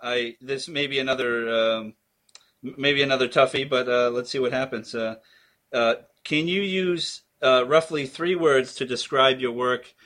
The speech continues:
your visual work, um, your, your sort of, uh, not that you paint on an easel, but let's say easel painting for lack of a better, uh,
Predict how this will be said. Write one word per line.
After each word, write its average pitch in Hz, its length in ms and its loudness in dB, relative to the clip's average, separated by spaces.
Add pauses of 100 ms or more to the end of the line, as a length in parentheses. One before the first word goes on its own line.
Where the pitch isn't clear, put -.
(100)
your 131 180 4
visual 131 440 2
work, 98 380 -6 (500)
um, 101 460 -6
your, 107 280 -4
your 104 280 -6
sort 117 220 -2
of, 104 200 -2
uh, 104 280 0 (320)
not 135 160 4
that 135 100 2
you 120 120 0
paint 131 200 0
on 120 100 0
an 120 60 -2
easel, 127 320 0
but 113 220 0
let's 110 180 -4
say 120 140 0
easel 120 300 -6
painting 110 300 -4
for 107 120 -8
lack 104 220 -6
of 104 80 -10
a 104 60 -6
better, 101 380 -6
uh, 101 200 -10